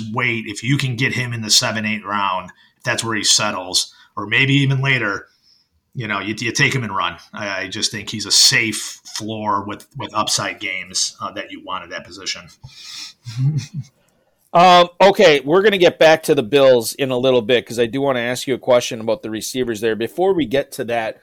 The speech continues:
Speaker 2: let's shift over to running backs here. Um, DeAndre Swift last year was a guy that I think a lot of people, uh, a large plurality of people were pretty excited about drafting,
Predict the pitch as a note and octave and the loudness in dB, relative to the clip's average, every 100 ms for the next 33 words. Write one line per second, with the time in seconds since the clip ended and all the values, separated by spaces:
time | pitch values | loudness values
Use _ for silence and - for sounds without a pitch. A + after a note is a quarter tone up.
0 | _ - D#3 F3 - G3 F#3+ D#3+ D3+ B2 | _ -2 -2 -2 -2 -2 0 0 0 -2
1 | B2 C#3 C#3 C#3+ C#3 - D#3 D#3+ _ _ | -2 -2 -2 -2 -2 -2 0 0 _ _
2 | - B2 B2+ B2 D3+ E3 F#3+ D#3+ C3 - | -8 -2 -2 0 2 2 2 0 0 0
3 | D3+ D#3 - C#3+ C3+ C3+ - C#3+ C#3 B2 | 2 2 2 4 4 2 -2 0 0 2
4 | C3 A#2 B2 C3+ C3 C3+ C3 B2 - _ | 0 0 0 2 4 4 2 0 -2 _
5 | _ - G#3+ B3+ F#3 D3+ D#3+ D#3+ F#3 D#3 | _ -2 0 0 2 4 4 2 -2 2
6 | E3+ D#3+ D#3 _ - - C#3 C#3 C#3+ D3+ | 4 4 2 _ 2 6 6 4 4 4
7 | D3+ - D3+ B2+ B2 D3 D3+ D3+ E3 - | 2 0 2 4 4 2 0 -2 -2 -2
8 | D#3 B2+ - C#3+ C#3 C3+ C3+ - - C3 | 0 -2 0 -4 -2 -6 -6 -6 -2 0
9 | C3+ C3 B2+ A#2+ B2+ A#2 B2 - C3+ C3 | 0 -2 -2 -2 -2 0 0 -2 -4 -6